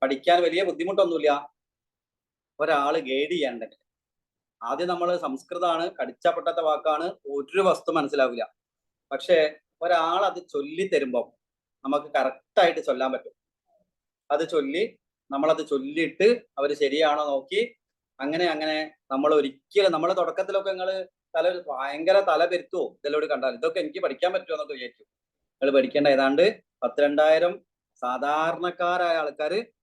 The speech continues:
ദേവി മഹാത്മ്യം പഠിച്ച് അവര് യാഗം ചെയ്യുന്നുണ്ട്, വളരെ സാധാരണക്കാരായ ആൾക്കാർ. അതുകൊണ്ട് തീർച്ചയായിട്ടും നിങ്ങൾക്ക് അതിന് സാധിക്കും, അതിൽ യാതൊരു സംശയവും വേണ്ട. കാ-, ഉറപ്പ് പറയാൻ കാരണം ഈ പ്രാവശ്യം നിങ്ങളെ ദേവി മഹാത്മ്യം പഠിപ്പിക്കുന്നത് നിത്യയാണ് എന്നുള്ളതാണ്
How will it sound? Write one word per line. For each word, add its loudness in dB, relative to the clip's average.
ദേവി -6
മഹാത്മ്യം -6
പഠിച്ച് -2
അവര് 0
യാഗം -2
ചെയ്യുന്നുണ്ട്, -12
വളരെ 6
സാധാരണക്കാരായ 2
ആൾക്കാർ. -8
അതുകൊണ്ട് -2
തീർച്ചയായിട്ടും 2
നിങ്ങൾക്ക് 0
അതിന് 2
സാധിക്കും, -2
അതിൽ -10
യാതൊരു 2
സംശയവും 0
വേണ്ട. 2
കാ-, -2
ഉറപ്പ് 2
പറയാൻ 6
കാരണം 0
ഈ -4
പ്രാവശ്യം 0
നിങ്ങളെ -6
ദേവി -2
മഹാത്മ്യം -2
പഠിപ്പിക്കുന്നത് 0
നിത്യയാണ് 0
എന്നുള്ളതാണ് 0